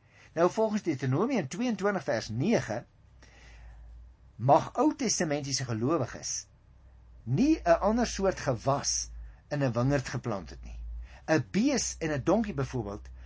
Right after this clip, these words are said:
mag ook nie in dieselfde juk getrek het nie. Dieselfde kledingstuk mag nie wol en linne te gelyk bevat het nie.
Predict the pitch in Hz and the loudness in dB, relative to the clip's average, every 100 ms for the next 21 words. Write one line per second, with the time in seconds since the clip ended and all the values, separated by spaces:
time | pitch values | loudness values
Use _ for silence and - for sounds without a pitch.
0 | - 127 147 - 220 214 240 170 156 196 | -4 4 4 6 4 4 2 0 0 4
1 | 180 160 240 247 - 175 107 - - - | 4 4 0 -6 -6 -4 -4 -6 -16 -18
2 | - - - - - 175 165 247 285 233 | -18 -20 -18 -18 -6 0 4 4 4 2
3 | 220 269 302 156 117 - 113 - - - | 2 4 4 2 0 -2 -4 -8 -20 -20
4 | - - - 147 180 294 175 120 170 180 | -20 -12 2 2 4 0 0 4 4 4
5 | 175 208 208 190 123 139 135 104 - - | 2 2 2 2 2 4 2 0 -6 -4
6 | 151 135 123 135 139 131 185 107 - 90 | -2 0 0 0 0 0 -2 -2 -12 -16